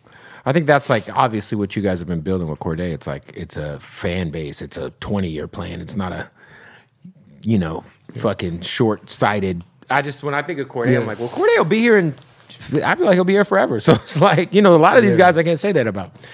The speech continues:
Speaker 2: Yeah, and the hardest part for the artist,
Speaker 1: Like, I'm
Speaker 2: like
Speaker 1: not sure anyone's gonna care about Yeet in three years.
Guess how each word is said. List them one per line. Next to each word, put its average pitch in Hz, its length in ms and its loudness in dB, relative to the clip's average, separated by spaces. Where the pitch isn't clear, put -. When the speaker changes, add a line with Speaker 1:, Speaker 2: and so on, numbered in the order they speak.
Speaker 2:
Yeah, 226 140 8
and 214 80 6
the 196 60 8
hardest 233 340 4
part 165 340 4
for 135 160 0
the 135 80 2
artist, 143 420 2
Speaker 1:
Like, 131 80 0
I'm 185 60 4
Speaker 2:
like 202 60 4
Speaker 1:
not 214 100 2
sure 190 260 6
anyone's 165 320 4
gonna 139 120 2
care 151 180 2
about 123 200 4
Yeet 117 280 0
in 101 80 -2
three 110 220 2
years. 87 340 -4